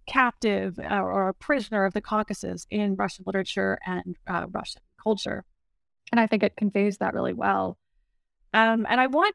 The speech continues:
people to, you know, sort of see that, you know, that kind of that despair and that captivity, but also, I mean, I think he looks very human. The actor did a great job.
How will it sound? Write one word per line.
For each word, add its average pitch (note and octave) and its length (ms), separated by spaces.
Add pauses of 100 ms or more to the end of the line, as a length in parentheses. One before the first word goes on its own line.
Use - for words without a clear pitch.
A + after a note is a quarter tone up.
people F4 320
to, D4 120
you C4 140
know, A3 100
sort A3 180
of G#3 100
see F4+ 500
that, A#3+ 480 (680)
you C4 120
know, A3 120
that G#3+ 160
kind B3+ 140
of A#3 80
that A#3 160
despair D4+ 600
and A#3 120
that A3+ 160
captivity, G#3+ 1040 (280)
but A#3 240 (160)
also, C#4 960 (720)
I - 80
mean, B3+ 140
I B3 80
think D4 180
he C#4 100
looks A#3+ 220
very A3+ 220
human. C#4+ 540
The G#3 240
actor D4+ 240
did A#3 140
a - 20
great A3 200
job. B3 420